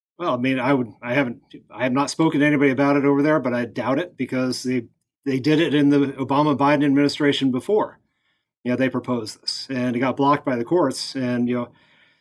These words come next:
what we're trying to do is, you know, take this out of the political sphere and make it much more the wildlife biologists controlling the decision, not the courts, not Congress, not ballot initiative someplace. And the only thing I don't like about, you know, the most recent delisting,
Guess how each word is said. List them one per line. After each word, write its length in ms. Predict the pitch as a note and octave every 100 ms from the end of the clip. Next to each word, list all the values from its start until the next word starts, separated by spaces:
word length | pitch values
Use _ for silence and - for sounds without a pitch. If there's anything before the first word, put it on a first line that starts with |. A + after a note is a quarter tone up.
| _ -
what 100 | D3+
we're 80 |
trying 300 | - F#3 G#3
to 60 | F3
do 220 | C3+ C#3
is, 180 | C3+ A#2+
you 60 | B2
know, 80 |
take 300 | A2+ D#3 D#3+
this 180 | D3+ C#3
out 140 | C#3 C3+
of 60 |
the 60 | B2
political 460 | - C#3 C#3+ D3+
sphere 460 | C#3 - C#3+ D3 D3
and 200 | A#2 A#2
make 160 | A#2+ B2+
it 80 |
much 240 | A#2+ B2+ -
more 160 | B2+
the 60 | A#2
wildlife 460 | A2 A#2+ B2+ B2+ A#2
biologists 520 | A#2 B2 C#3 B2+ -
controlling 440 | - - C3 B2+
the 80 | A#2
decision, 400 | A2 C3 C3 A2
not 240 | A#2 C3
the 80 | -
courts, 440 | B2 C#3 C3+ C#3 -
not 240 | A#2 A#2+
Congress, 520 | - B2+ B2 B2+ -
not 320 | A#2 B2 -
ballot 320 | - A#2+ C3+ -
initiative 420 | B2+ B2+ - B2 A#2
someplace. 480 | C3 C3 C3 - - _ _ _ _ -
And 80 | D3+
the 60 |
only 140 | G3+ D3+
thing 100 | D3+
I 100 | D3
don't 220 | D3 B2+
like 260 | C3 C#3+ C#3+
about, 340 | B2 C3 C3
you 100 | C3
know, 140 | A#2+ A2+
the 180 | A#2 A#2 _
most 280 | A#2+ C#3 C3+
recent 360 | C#3+ D3 E3+ A#2+
delisting, 600 | C3+ C#3+ C#3+ E3 D#3